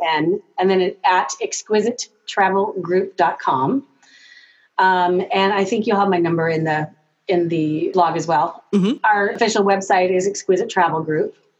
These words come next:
Speaker 1: So you can find us there, and you'll see a little bio profile on me in there. Other than that, we have a Facebook page. So Virginia and I have a Facebook page, Travel Away, Adventures with Virginia and Sean.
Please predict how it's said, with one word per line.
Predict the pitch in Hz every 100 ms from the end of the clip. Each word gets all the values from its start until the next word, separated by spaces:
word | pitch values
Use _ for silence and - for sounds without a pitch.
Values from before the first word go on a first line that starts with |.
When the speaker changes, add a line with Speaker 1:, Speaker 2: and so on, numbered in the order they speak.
| _ _ _
Speaker 1:
So | -
you | 170
can | 185
find | 175 170
us | 185 190
there, | 170 151 160 170
and | 180 170 170 165
you'll | 165
see | 196
a | 185
little | 175 170
bio | 165 170 160 160
profile | - 160 165 151
on | 151 156
me | 156
in | 165
there. | 143 147 -
Other | 180 180 180 185
than | 196 202
that, | 226 311 320 - 202
we | 247
have | 254
a | 233
Facebook | 220 220 220 226 -
page. | 190 180
So | - 185 180
Virginia | 185 185 196
and | 202
I | 208
have | 202
a | 202
Facebook | 190 180 190 175
page, | 180 180
Travel | 185 180 202
Away, | 226 214 190 196 -
Adventures | 180 180 185 190
with | 208
Virginia | 202 185 185 196
and | 285
Sean. | - 165 147 151 269